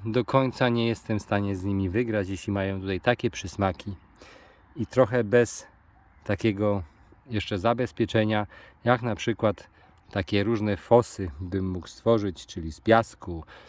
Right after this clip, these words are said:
ze zrębek, z kamyczków, to wtedy jest dużo łatwiej, y, uchronić się przed ślimakami. Ale to pewnie nie tylko ślimaki.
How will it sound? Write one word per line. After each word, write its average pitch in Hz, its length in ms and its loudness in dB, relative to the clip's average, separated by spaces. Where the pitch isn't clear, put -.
ze 87 220 -8
zrębek, 95 680 0
z - 100 -16
kamyczków, 98 680 -2
to 123 120 0
wtedy 127 300 2
jest 113 180 2
dużo 113 240 0
łatwiej, 104 560 4
y, 101 200 -12
uchronić 107 500 -2
się 98 100 -10
przed - 200 -6
ślimakami. 80 640 -6
Ale 127 200 2
to 180 120 4
pewnie 185 280 6
nie 170 120 4
tylko 160 300 4
ślimaki. 117 640 -2